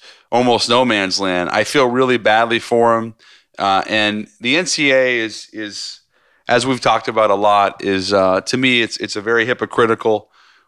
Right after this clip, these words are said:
organization, and I would even use the word corporation. Here you have a young kid that decided to go to college and not go overseas. He wanted to be in college. He wanted to play for Penny Hardaway.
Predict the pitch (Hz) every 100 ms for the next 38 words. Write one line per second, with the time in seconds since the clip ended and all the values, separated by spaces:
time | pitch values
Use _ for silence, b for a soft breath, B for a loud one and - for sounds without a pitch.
0 | - 117 110 98 107 107 - 110 104 104
1 | 110 113 107 107 101 98 92 92 - 110
2 | 107 107 107 113 - 127 120 b b b
3 | - 147 139 131 120 117 117 113 - 117
4 | 113 104 98 95 - _ _ - - 117
5 | - 117 117 113 113 - 113 107 104 _
6 | b b b - 117 127 127 113 110 110
7 | 110 - - _ 95 101 98 95 95 95
8 | 92 _ _ _ 101 110 110 135 120 117
9 | 107 104 - 98 104 - - _ _ 110
10 | 107 104 113 117 107 107 110 104 107 110
11 | 98 92 110 - 104 104 104 110 110 -
12 | 104 104 - 101 107 107 104 95 87 87
13 | 98